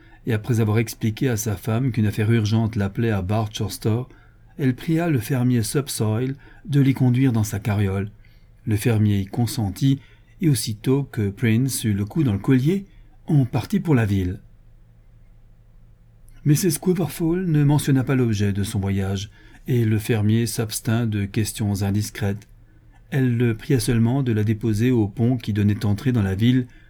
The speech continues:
pour l'y reprendre deux heures après. Le fermier promit d'être exact.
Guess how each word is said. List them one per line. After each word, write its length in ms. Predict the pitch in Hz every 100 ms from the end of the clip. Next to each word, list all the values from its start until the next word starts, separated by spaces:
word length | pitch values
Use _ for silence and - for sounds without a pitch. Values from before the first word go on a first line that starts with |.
| - -
pour 160 | - 131
l'y 80 | 113
reprendre 560 | 107 104 147 139 131
deux 240 | 107 113 107
heures 80 | 101
après. 400 | 104 - 107 - - - - - - - -
Le 320 | 131 135 131
fermier 440 | 123 - 147 147 180
promit 300 | 131 135 156
d'être 240 | 117 117
exact. 500 | 127 110 107 107 -